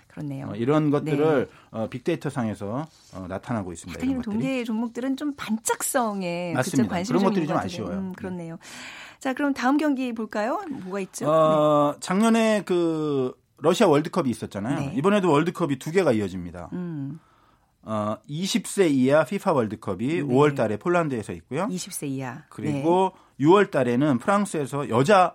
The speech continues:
Speaker 2: 축구 월드컵이 있습니다.
Speaker 1: 아, 예, 예.
Speaker 2: 그래서 이십 세 이하 월드컵의 키워드는
Speaker 1: 음.
Speaker 2: 축구 천재 슛돌이 이강인.
Speaker 1: 음, <laughs> 네.
Speaker 2: 아, 나라라 슛돌이라는 프로그램 혹시
Speaker 1: 그러니까
Speaker 2: 기억하세요?
Speaker 1: 기억나죠.
Speaker 2: 네.
Speaker 1: 네.
Speaker 2: 그 프로그램에 나왔던, 여섯 살 때 나왔던 선수가
Speaker 1: <gasps>
Speaker 2: 바로 이강인이에요.
Speaker 1: 아, 그래요?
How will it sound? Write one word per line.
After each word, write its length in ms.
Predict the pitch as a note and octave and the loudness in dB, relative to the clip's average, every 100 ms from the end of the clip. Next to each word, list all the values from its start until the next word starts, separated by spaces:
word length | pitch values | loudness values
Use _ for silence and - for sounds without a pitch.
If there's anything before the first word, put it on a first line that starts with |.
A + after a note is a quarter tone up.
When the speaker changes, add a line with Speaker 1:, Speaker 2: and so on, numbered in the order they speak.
| _ | _
Speaker 2:
축구 420 | - - D#3 C#3+ | -20 -12 -8 -2
월드컵이 460 | B2 C3+ - C3+ F2+ | 2 2 0 -4 -6
있습니다. 280 | - - F#3+ | -10 -8 -6
Speaker 1:
아, 160 | G#3+ F#3 | -6 -6
예, 400 | D#3+ D3 C#3 B2+ | -6 -6 -8 -6
예. 40 | |
Speaker 2:
그래서 180 | D3 D3+ | -4 -2
이십 280 | D#3+ G3+ - | 0 -2 2
세 120 | G3+ | 2
이하 160 | F#3+ E3 | 4 4
월드컵의 460 | C#3 C#3 D3+ C#3 | 4 0 -4 -4
키워드는 600 | C#3 G3+ F3 A#2+ C#3+ G#2 - | -2 2 2 2 0 0 -6
Speaker 1:
음. 180 | D3+ D3 _ - | -18 -20 _ -12
Speaker 2:
축구 400 | A3 - G#3+ - | -10 -6 -8 -4
천재 400 | F#3+ D#3 D3+ E3 | -4 -2 -2 -4
슛돌이 520 | - G#3 - F3 F3 | -4 -6 0 2 2
이강인. 460 | C3 A#2 A2 F2 - _ - | -2 0 0 -2 -10 _ -4
Speaker 1:
음, 100 | E3+ D3 D3 | -2 -2 -8
<laughs> 240 | - - - | -16 -18 -12
네. 100 | D3+ - - _ | -10 -12 -16 _
Speaker 2:
아, 140 | G#2 | -2
나라라 320 | B2 E3+ A3+ | 4 6 6
슛돌이라는 600 | A3 - A3+ G#3 G3 F3 | 4 0 -2 0 0 -2
프로그램 320 | - F#3 E3 D#3 | -4 -4 -4 -6
혹시 180 | D#3 - | -8 -8
Speaker 1:
그러니까 280 | C#3+ A2 A2 | -6 -6 -6
Speaker 2:
기억하세요? 180 | - C4 | -2 -2
Speaker 1:
기억나죠. 460 | A3+ E3 C#3 - C3 | -2 -4 -4 -6 -8
Speaker 2:
네. 80 | C#3 | -6
Speaker 1:
네. 360 | D#3 C#3+ C3+ F3 - _ | -6 -6 -8 -10 -16 _
Speaker 2:
그 260 | - A#3 A3 | 0 2 2
프로그램에 480 | A#3 A#3+ A3 G3 E3 | 2 2 4 2 4
나왔던, 800 | A2 C3+ F3 - F#3+ F3+ C#3+ - B2+ | 6 6 4 2 0 0 -2 -6 0
여섯 240 | C3 A3+ | 4 6
살 200 | A#3+ A3 | 6 2
때 100 | F#3 B2 | 2 0
나왔던 480 | G2 A#2+ - D3 | 2 2 0 -2
선수가 340 | C3+ B2+ A#2+ B2+ | 0 -2 -2 -4
Speaker 1:
<gasps> 20 | |
Speaker 2:
바로 200 | A2+ B2+ | -2 -4
이강인이에요. 480 | - C#3+ G3+ D#3 G#2 | -2 2 4 4 4
Speaker 1:
아, 80 | D#4+ | 2
그래요? 600 | - - C#4+ D4 B3+ D4+ | 0 0 2 2 2 0